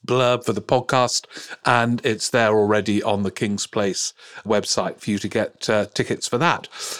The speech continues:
where, uh, you know, it would be after the budget and all the other kind of things that will be building up and whirling around at that particular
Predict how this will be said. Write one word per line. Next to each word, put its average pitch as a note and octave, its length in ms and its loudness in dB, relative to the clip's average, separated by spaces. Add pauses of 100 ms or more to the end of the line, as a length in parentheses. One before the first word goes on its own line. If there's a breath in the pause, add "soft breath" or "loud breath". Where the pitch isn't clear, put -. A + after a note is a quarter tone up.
(140 loud breath)
where, A2+ 340 0
uh, G#2 340 -2
you A#2 140 -4
know, G#2+ 80 0
it F#2+ 80 -2
would G#2+ 160 -8
be G2+ 440 -4
after A2+ 320 -4
the G#2 100 -4
budget A2 580 -4
and G2 260 -4 (480 loud breath)
all A#2+ 220 2
the G#2+ 120 2
other A2 220 2
kind A2 340 2
of G#2 80 0
things A2 380 0
that - 120 -2
will A2+ 100 2
be G#2 160 -2
building G#2+ 480 0
up A2 240 -4
and G#2+ 120 0
whirling G#2+ 420 0
around G#2+ 640 0 (500 loud breath)
at A#2 240 2
that A#2+ 240 2
particular G#2 680 -2